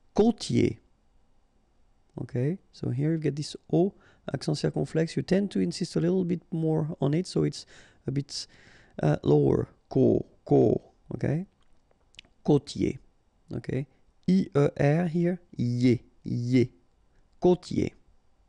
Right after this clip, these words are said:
Froid,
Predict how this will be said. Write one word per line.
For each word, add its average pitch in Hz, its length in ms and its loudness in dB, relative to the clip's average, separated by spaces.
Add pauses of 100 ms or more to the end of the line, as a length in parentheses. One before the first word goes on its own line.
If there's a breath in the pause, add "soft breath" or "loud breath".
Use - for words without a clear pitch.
(2250)
Froid, 185 600 2